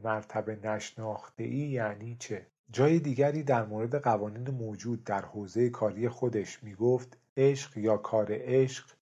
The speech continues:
یا علم عشق یا دانشی که به واسطهٔ این روش شناخت به دست میاد، اگرچه بسیار بالا و بلند مرتبه هست، اما در افراد بسیار فقیر هم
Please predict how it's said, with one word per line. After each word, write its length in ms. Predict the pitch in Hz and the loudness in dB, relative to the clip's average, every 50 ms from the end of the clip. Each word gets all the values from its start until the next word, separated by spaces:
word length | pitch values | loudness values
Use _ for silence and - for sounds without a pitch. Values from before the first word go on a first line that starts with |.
| _ _ _ _ _ - | _ _ _ _ _ 0
یا 140 | 113 110 117 | 2 2 2
علم 320 | - 139 127 107 107 104 107 | 2 0 -2 -2 -4 -4 -6
عشق 560 | 120 135 131 123 127 135 131 135 - - - | -8 -4 0 4 6 6 6 4 0 -10 -8
یا 220 | 117 110 110 110 | -4 -2 -2 -2
دانشی 640 | 107 101 113 110 110 107 107 131 139 131 - - 107 95 | -2 -2 -2 -2 -2 -2 -2 -2 -2 -2 -4 -6 -10 -12
که 320 | - - - 104 101 - - | -10 -6 -6 -6 -6 -6 -6
به 100 | - 110 | -6 -4
واسطهٔ 520 | 101 107 107 104 - - 110 107 - 131 | -2 -2 -2 -2 -4 -6 -10 -4 0 0
این 340 | 127 123 143 135 131 120 110 | 0 0 -2 -4 -6 -6 -4
روش 380 | 107 104 101 98 101 - - 113 | -4 -4 -2 -4 -4 -6 -6 -8
شناخت 560 | 101 - - 110 104 110 113 104 - - - | -10 -10 -10 -8 -6 -4 -4 -4 -6 -6 -6
به 100 | 107 104 | -6 -4
دست 360 | 107 98 98 - - - - | -2 -2 -4 -4 -6 -10 -14
میاد، 380 | 110 104 110 117 127 123 123 - - _ _ _ _ _ _ | -12 -10 -6 -4 -4 -6 -6 -10 -20 _ _ _ _ _ _
اگرچه 500 | - 117 110 117 123 117 113 - - 160 | -4 0 4 4 4 4 4 2 -2 -4
بسیار 560 | 147 151 135 - - - - 113 107 104 104 - _ | -2 -2 -2 -2 -4 -6 -6 -4 -4 -4 -4 -6 _
بالا 420 | - 101 101 101 101 101 98 98 95 | -4 -2 -2 0 0 -2 -2 -2 -2
و 100 | 104 101 | -4 -4
بلند 480 | - - 107 104 101 98 98 98 98 - - | -2 -2 -2 -2 -2 -4 -6 -8 -10 -12 -10
مرتبه 480 | 101 101 101 - - - 98 90 90 - | -10 -10 -10 -10 -10 -10 -8 -6 -6 -8
هست، 340 | 92 95 92 92 - - _ _ _ _ _ _ _ _ _ - | -8 -10 -12 -14 -16 -20 _ _ _ _ _ _ _ _ _ -2
اما 260 | 127 131 135 151 143 | -2 0 0 0 0
در 220 | 123 123 110 107 | 2 2 2 2
افراد 340 | 107 101 - - - 123 120 | 2 0 -2 -4 -4 -2 -2
بسیار 480 | 135 127 113 107 104 - - 117 107 104 | -2 -2 -2 -2 -4 -4 -4 -4 -4 -4
فقیر 480 | - - - 104 98 104 117 120 120 | -6 -8 -10 -10 -6 -6 -6 -6 -6
هم 340 | 113 127 127 123 120 120 120 | -4 -4 -4 -2 -4 -6 -10